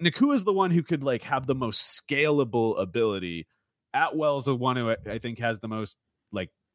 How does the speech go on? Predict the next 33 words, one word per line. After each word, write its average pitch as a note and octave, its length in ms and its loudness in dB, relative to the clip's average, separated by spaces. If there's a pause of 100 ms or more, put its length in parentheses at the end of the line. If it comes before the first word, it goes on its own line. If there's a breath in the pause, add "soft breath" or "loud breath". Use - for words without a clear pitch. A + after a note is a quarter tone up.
(440)
uh, F#2+ 320 -6
efficiency A2+ 640 0
and G2 100 0
explosiveness G#2 800 -4
to - 100 0
offer, A#2 340 4
but G2 360 -2
he A2+ 140 -8
might A2+ 180 -4
not G#2 160 -4
be G2+ 160 -2
able G2 160 -2
to F2 80 -6
play G2 360 0
in, F2+ 80 -6
like, F2 180 -12
two, G2 320 -8 (100)
uh, F2+ 160 0 (240)
two A#2 160 0
wide F#2 300 2
sets. - 420 -2
So, F2 240 -4 (400 soft breath)
uh, E2+ 220 2
it B2+ 80 4
would C#3+ 100 4
be C#3 120 8
hard. D3+ 300 0
They'd D3+ 140 4
have D#3+ 120 0
to D3 80 0
run C3 220 0
trips - 460 -2
and G#2+ 200 -8